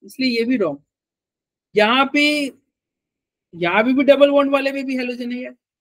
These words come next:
ये भी wrong। तो answer क्या होगा? फ़ोर्टी फ़ाइव का answer हो जाएगा आपका डी, फ़ोर्टी फ़ाइव का आंसर होगा D होगा, ठीक है। देखो यहाँ पे एलाइल है ना, ये एलाइल हैलाइड है, क्या है? एलाइल हैलाइड,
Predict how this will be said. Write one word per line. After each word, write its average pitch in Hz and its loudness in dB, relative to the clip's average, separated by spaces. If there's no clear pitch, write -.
ये 202 -4
भी 240 -6
wrong। 240 -6
तो 226 2
answer 226 -2
क्या 262 -2
होगा? 254 0
फ़ोर्टी - -10
फ़ाइव 226 -4
का 247 -4
answer 233 -8
हो 226 -2
जाएगा 220 -4
आपका 226 -8
डी, 208 -12
फ़ोर्टी 190 -12
फ़ाइव 160 -8
का 180 -12
आंसर 170 -14
होगा 175 -8
D - -18
होगा, 269 -18
ठीक - -12
है। 359 -2
देखो 254 -4
यहाँ 196 0
पे 269 -2
एलाइल 196 2
है 160 -2
ना, 202 -6
ये 196 -8
एलाइल 170 -6
हैलाइड 143 -10
है, 160 -20
क्या 180 -14
है? 233 -14
एलाइल 160 -6
हैलाइड, 127 -16